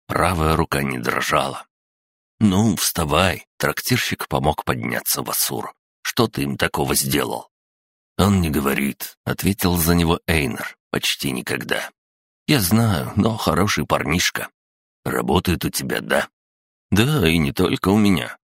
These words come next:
Во всех окрестных местах ходит, помогает. Ради еды, а иногда и просто так». Васур подошёл ближе, склонив голову, будто стесняясь смотреть в глаза.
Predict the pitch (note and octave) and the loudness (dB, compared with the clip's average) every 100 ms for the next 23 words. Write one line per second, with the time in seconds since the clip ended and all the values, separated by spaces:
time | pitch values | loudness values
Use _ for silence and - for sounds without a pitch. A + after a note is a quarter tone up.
0 | _ - D#2+ - F2 - - D#2 - D#2 | _ -2 0 2 0 0 0 0 0 -2
1 | - C#2+ - D#2 D2+ - D#2 C#2+ - C2+ | -2 -2 0 0 -2 0 -2 -2 -4 -2
2 | C2+ - C#2 C#2+ - - _ - B2 G#2+ | -2 -2 -2 -2 -6 -20 _ -2 0 2
3 | A2 G#2+ F2 F#2+ F2 - E2 D2 D2+ E2+ | 4 4 2 0 -2 -2 0 2 2 2
4 | C3 - - F2 - - - - - - | 0 0 0 0 0 -2 -2 -4 -6 -16
5 | _ _ _ _ _ - D#2 - C3+ - | _ _ _ _ _ -2 0 0 0 0
6 | G#2 G2+ G#2+ E2+ E2 F2+ D2+ C#2+ - D2+ | 0 2 2 2 2 2 0 -4 -4 -2
7 | C#2 B1 A#1 - F2 F2 C#2+ C2+ C2 - | -2 -2 -6 -2 0 0 -2 -2 -2 -4
8 | - F#2+ - D2+ - D2 D2 F2+ - - | -2 -2 -2 -2 -2 -2 0 0 -2 0
9 | E2+ - E2+ D2+ D2 C2+ D2 E2 - - | 0 0 0 0 -2 -2 0 0 -2 -4
10 | - | -10